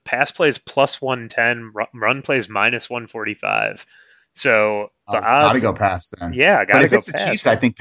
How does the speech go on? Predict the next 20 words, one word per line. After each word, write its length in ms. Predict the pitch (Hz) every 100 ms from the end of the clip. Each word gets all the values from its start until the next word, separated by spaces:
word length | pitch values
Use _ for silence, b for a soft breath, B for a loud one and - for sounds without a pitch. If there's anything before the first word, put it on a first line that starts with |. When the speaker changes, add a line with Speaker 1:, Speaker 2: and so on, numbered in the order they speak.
| -
Speaker 2:
I 100 | 135
think 160 | 196 127
the 40 |
Chiefs 240 | - 147 127
pass 260 | 117 95
on 100 | 98
the 80 | 92
first 240 | 92 92 -
play. 260 | 123 95 - -
Speaker 1:
I, 200 | 123 139 117
right. 360 | 127 185 110 -
I 140 | 117
think, 220 | 135 139 -
I 140 | 143
think, 280 | 202 147 - _ -
honestly, 340 | 147 233 -
I 120 | - 180
could 180 | 262
see 160 | - 240
the, 180 | 202